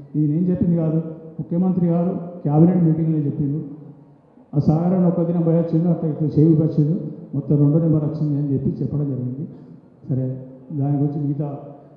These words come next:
తర్వాత కొడంగల్ అవన్నీ వచ్చింది, ఆయనే ముఖ్యమంత్రి గారు చెప్పారు.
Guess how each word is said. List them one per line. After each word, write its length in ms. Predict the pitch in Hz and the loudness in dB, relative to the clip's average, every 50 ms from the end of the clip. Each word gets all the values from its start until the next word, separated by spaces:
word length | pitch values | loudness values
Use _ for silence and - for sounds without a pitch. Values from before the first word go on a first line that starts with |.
| - - - - _ _ _ - | -20 -20 -20 -20 _ _ _ -2
తర్వాత 260 | 143 143 143 151 170 | 2 2 4 2 2
కొడంగల్ 500 | 156 - 143 139 143 139 139 139 139 135 | 2 4 4 4 4 4 4 2 2 2
అవన్నీ 300 | 139 135 131 135 131 135 | 0 -2 -2 -2 0 -2
వచ్చింది, 360 | 139 127 135 135 135 135 143 - - - - - - - - - - - - _ _ _ - 127 | -2 -4 -4 -6 -6 -6 -6 -8 -10 -14 -16 -20 -20 -20 -20 -20 -20 -20 -20 _ _ _ -8 -6
ఆయనే 180 | 139 170 175 | -4 -2 -2
ముఖ్యమంత్రి 380 | 165 147 - 160 165 156 156 147 | -2 -2 -2 -2 -2 0 -2 -2
గారు 120 | 139 135 | -2 -4
చెప్పారు. 300 | 135 131 - - 135 139 | -6 -6 -6 -8 -8 -10